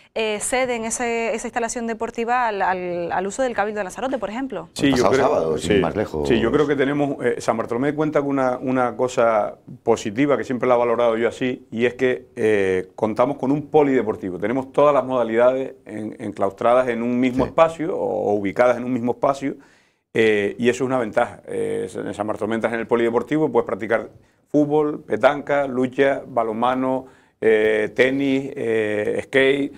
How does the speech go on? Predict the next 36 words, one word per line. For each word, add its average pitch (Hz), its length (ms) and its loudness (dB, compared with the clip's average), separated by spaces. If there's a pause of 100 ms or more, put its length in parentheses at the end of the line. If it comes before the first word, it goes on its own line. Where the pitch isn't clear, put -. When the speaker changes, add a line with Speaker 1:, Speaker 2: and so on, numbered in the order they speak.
(140)
Speaker 2:
lo 113 80 2
tenemos 131 280 0
todo 139 200 2
encuadrado 127 560 4
en 123 60 0
un 127 120 2
mismo 131 300 2
espacio, 131 460 0 (200)
y 120 80 0
yo 120 60 6
creo 120 100 2
que 127 60 0
eso 127 120 0
es 123 40 0
vital. 107 340 0
Evidentemente, 101 600 -4
cuando 98 260 0
el 92 80 -6
Cabildo 104 380 0
o 98 60 4
algún, 98 320 -2 (280)
incluso 101 360 -2
algún 101 220 -2
otro 101 160 -4
ayuntamiento 104 500 -4
nos 101 120 -4
ha 101 80 -4
pedido 104 240 0
colaboración, 95 560 0
pues 87 140 -10
evidentemente 87 500 -8
hay 98 80 0
que 101 80 -2
tenderle 98 340 -4
la 98 80 -2
mano, 120 300 -4